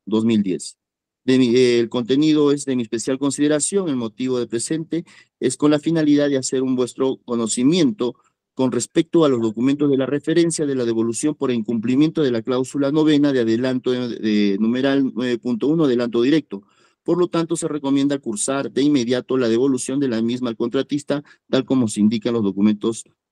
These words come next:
adjunta. Es todo en cuanto a informe. Eh, señor magistrado,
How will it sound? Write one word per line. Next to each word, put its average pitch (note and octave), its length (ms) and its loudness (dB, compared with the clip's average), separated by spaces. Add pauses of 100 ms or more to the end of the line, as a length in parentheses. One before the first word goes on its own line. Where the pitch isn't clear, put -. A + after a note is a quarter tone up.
(120)
adjunta. G3+ 640 -6 (400)
Es G#2+ 160 -2
todo C#3 220 2
en C3 80 2
cuanto G#2 240 2
a - 20 0
informe. G2 380 -2
Eh, G2+ 240 -2
señor D3+ 240 2
magistrado, C#3+ 500 0